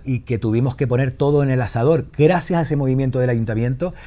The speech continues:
se pudo abrir esa obra. Pero es que recientemente hemos tenido un cierre en el patronato, ese cierre en la T F cinco, que unido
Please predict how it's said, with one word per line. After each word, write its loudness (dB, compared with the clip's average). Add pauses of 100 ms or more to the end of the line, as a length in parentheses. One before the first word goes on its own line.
(240)
se -2
pudo 4
abrir 0
esa -2
obra. -4
Pero 0
es -4
que 0
recientemente -2
hemos -4
tenido 0
un -2
cierre 0
en 0
el -2
patronato, -2 (380)
ese -2
cierre 0
en 0
la 0
T -2
F -2
cinco, -4
que 2
unido 2